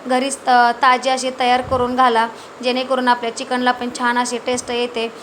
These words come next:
आता इथं आपल्याला दोन मिनटासाठी आलं लसूण पेस्ट आहे ते परतवून घ्यायची आहे तेलामध्ये आणि लगेच आपण जे, अ, चिकन, अ, हळद मीठ लावून ठेवलेलं होतं ना, तर ते घालून घ्यायचं आहे. तर बघू शकता छान असं परतवून झालेलं आहे. आता इथं मी ते चिकन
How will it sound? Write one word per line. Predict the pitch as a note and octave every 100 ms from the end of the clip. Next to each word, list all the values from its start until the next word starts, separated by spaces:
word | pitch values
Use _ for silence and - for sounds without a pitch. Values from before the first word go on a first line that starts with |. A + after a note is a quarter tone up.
| - -
आता | B3 C4+
इथं | C#4+
आपल्याला | C#4+ C4 B3+
दोन | B3 C#4
मिनटासाठी | C#4+ C#4+ C4+ C4+ C4 B3+
आलं | B3 B3 B3+
लसूण | C4 C4
पेस्ट | B3+ C4 B3
आहे | C4 A#3
ते | A#3+
परतवून | A#3+ B3+ A#3+ B3 B3+
घ्यायची | C#4 C4 C4+
आहे | C4
तेलामध्ये | B3 B3+ A#3+ A#3+ A#3+ A#3 B3 - - - -
आणि | A#3+ B3
लगेच | C4 C4+ C#4
आपण | C4+ C4 B3 B3
जे, | A#3+ B3 -
अ, | B3 A#3 A3+ A3+ A3 A3
चिकन, | C4+ C4 C4 C4+ - - -
अ, | - A#3 A#3+ A#3 - - -
हळद | C4 C4+
मीठ | C#4+ D4
लावून | C#4+ C#4
ठेवलेलं | C#4 C#4+ C4
होतं | C4+ B3
ना, | A#3 A#3
तर | B3+ B3+
ते | C#4+
घालून | C#4 C4 C4
घ्यायचं | C#4 C4+ B3+ C4+
आहे. | B3 A#3 A#3+ - - - - - - - - - - - - - - - -
तर | A#3+
बघू | C4
शकता | B3+ C4+ A#3+ A#3+
छान | C4+ C4
असं | B3+ B3
परतवून | B3+ C4 B3+ C4 C4+
झालेलं | C#4 C4 B3
आहे. | B3 A3+
आता | B3 A#3
इथं | B3 B3
मी | A#3+ A#3
ते |
चिकन | A#3+ B3+ A#3+